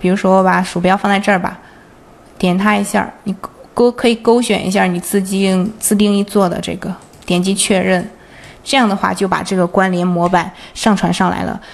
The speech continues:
如果你有一个产品啊，它的这个流量是非常大的，那你在它下面加上关联模板的话，其实就相当于一个免费的广告位，对不对？好，我们来看这个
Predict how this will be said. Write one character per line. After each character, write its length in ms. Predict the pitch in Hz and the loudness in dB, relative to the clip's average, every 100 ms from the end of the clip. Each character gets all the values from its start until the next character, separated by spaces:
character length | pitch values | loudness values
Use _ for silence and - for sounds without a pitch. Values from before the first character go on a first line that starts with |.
| - | -10
如 140 | - 277 | -2 2
果 120 | 294 | 2
你 260 | 277 226 254 | 4 2 2
有 120 | 202 | 2
一 80 | 196 | 2
个 100 | 208 | 0
产 320 | - 175 180 | 2 0 0
品 240 | 214 185 - | -2 -4 0
啊， 120 | 175 | 0
它 200 | 175 214 | 0 -2
的 160 | 208 | -2
这 100 | 190 | -4
个 140 | 196 180 | -4 -4
流 300 | 180 175 180 | -4 -4 -2
量 220 | 220 196 | 0 -2
是 160 | 185 185 | -2 -4
非 200 | - 233 | 0 0
常 200 | 196 185 | 2 2
大 200 | 233 196 | 2 0
的， 160 | 175 - - - | -2 -8 -16 -6
那 100 | 302 | 0
你 100 | 247 | 2
在 180 | 208 254 | 4 2
它 220 | 226 240 | 0 -4
下 260 | 247 277 240 | -2 -2 0
面 280 | 196 180 180 | -2 -4 -4
加 260 | - 208 | -2 0
上 340 | 220 196 170 - - | 0 0 -2 -10 0
关 200 | 233 233 | 2 2
联 160 | 196 | 2
模 220 | 196 180 190 | 0 0 0
板 220 | 190 175 | 0 -4
的 80 | 175 | -4
话， 240 | 185 170 - - - - - _ - - - - - - - | -2 -4 -8 -20 -20 -20 -20 _ -20 -20 -20 -20 -20 -20 -6
其 180 | - 240 | 0 0
实 60 | |
就 160 | 254 233 | 2 2
相 300 | 220 233 233 | 2 2 2
当 200 | 226 226 | 4 2
于 80 | 202 | 2
一 140 | 185 | 0
个 100 | 202 | 2
免 300 | 208 202 - | 0 -2 -4
费 160 | 180 220 | -2 0
的 80 | 185 | 0
广 240 | 185 180 | -2 -2
告 140 | 180 | 0
位， 160 | 190 190 | 0 -2
对 120 | 180 | -6
不 140 | 175 175 | -8 -6
对？ 180 | 170 175 - - - - - - - - - - - - - - - - - | -6 -6 -12 -20 -20 -20 -20 -20 -20 -20 -20 -20 -20 -20 -20 -20 -20 -20 -12
好， 160 | - 185 | -2 0
我 40 | 180 | 0
们 100 | 190 | 0
来 140 | 190 | -2
看 260 | 214 240 214 | -2 0 0
这 100 | 196 | 0
个 220 | 185 | -2